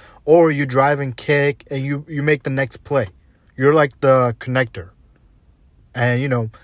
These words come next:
what I'm expecting from Tyrese is, you know, fifteen to seventeen points a night and just being, I want him to put more effort on defense because even though he's been solid, I think now that his role's gonna get a little, I don't wanna say diminished,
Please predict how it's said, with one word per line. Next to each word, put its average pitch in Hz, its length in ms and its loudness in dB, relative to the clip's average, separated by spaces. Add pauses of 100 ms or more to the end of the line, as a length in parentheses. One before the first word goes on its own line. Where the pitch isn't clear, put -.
(180)
what 135 160 4
I'm 156 100 2
expecting 160 380 -2
from 131 180 -2
Tyrese 127 460 -2
is, 110 460 -2 (540)
you 127 60 -8
know, 110 160 0
fifteen 131 520 -4
to 117 80 -4
seventeen 120 480 -4
points 120 320 -4
a - 40 -6
night 110 400 -2 (400)
and 120 120 -6
just 117 160 -4
being, 120 360 -2 (440)
I 151 80 0
want 185 200 0
him 185 100 -6
to 156 80 0
put 151 180 0
more 131 260 2
effort 127 280 -4
on 110 160 0
defense 107 280 -6
because 113 280 -4
even 135 240 -4
though 131 100 0
he's 127 160 -2
been 117 380 -2 (240)
solid, 127 640 0 (640)
I 127 80 -6
think 139 240 0
now 127 220 2
that 123 220 0
his 117 180 -4
role's 120 320 0
gonna 117 160 -4
get 110 420 -2 (640)
a 120 80 -6
little, 120 720 2 (420)
I 135 60 -8
don't 170 120 -4
wanna 160 100 -4
say 127 100 -6
diminished, 104 680 -6